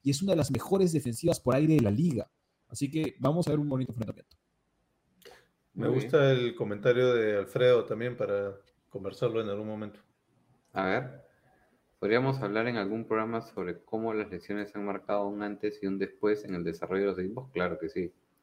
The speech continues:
Speaker 3: Muy buen tema.
Speaker 2: En un
Speaker 1: Es
Speaker 2: futuro,
Speaker 1: más,
Speaker 2: en
Speaker 1: lo
Speaker 2: un futuro
Speaker 1: tocamos
Speaker 2: episodio.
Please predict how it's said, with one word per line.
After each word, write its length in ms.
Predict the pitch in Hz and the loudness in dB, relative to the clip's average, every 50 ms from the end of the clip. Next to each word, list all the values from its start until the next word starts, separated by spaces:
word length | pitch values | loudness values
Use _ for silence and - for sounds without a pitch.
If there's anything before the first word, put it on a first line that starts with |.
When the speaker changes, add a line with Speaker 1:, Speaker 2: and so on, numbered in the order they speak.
| _ _ _ | _ _ _
Speaker 3:
Muy 300 | - 101 107 117 123 113 | -10 -4 -2 0 2 2
buen 240 | 104 101 95 95 90 | 2 0 -2 -4 -4
tema. 220 | - 87 78 - - _ _ _ _ _ _ _ _ - - | -6 -8 -10 -10 -18 _ _ _ _ _ _ _ _ -10 -4
Speaker 2:
En 120 | 123 123 | 2 6
un 80 | 143 139 | 6 8
Speaker 1:
Es 60 | 131 | 8
Speaker 2:
futuro, 200 | 139 135 202 143 | 8 8 10 10
Speaker 1:
más, 80 | 135 | 12
Speaker 2:
en 60 | - 120 | 12 12
Speaker 1:
lo 60 | 120 | 12
Speaker 2:
un 60 | 185 | 12
futuro 120 | 185 127 127 202 143 | 12 12 12 12 12
Speaker 1:
tocamos 320 | 160 - - 349 139 131 123 | 12 10 12 12 12 10 8
Speaker 2:
episodio. 380 | - 127 - - 123 104 98 | 6 0 -2 0 0 0 0